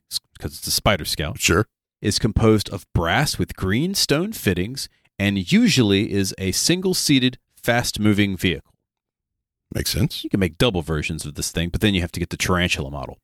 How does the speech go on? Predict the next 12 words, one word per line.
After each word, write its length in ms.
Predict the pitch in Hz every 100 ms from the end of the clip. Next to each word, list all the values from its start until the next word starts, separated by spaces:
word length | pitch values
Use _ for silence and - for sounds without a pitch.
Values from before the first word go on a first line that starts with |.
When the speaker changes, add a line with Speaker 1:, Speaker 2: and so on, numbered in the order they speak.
| _
Speaker 2:
Right. 200 | 104 87 - _ _ _ _ _ _ 104
Speaker 1:
"A 80 |
series 480 | 104 - 165 170 170
of 140 | 90 -
intricate 420 | 190 - - 220
steering 420 | - - 196 190 147
levers 420 | 120 117 139 -
are 160 | 101
placed 420 | - - 143 165 208
in 80 |
the 60 | 226
cockpit, 560 | - 110 - - 139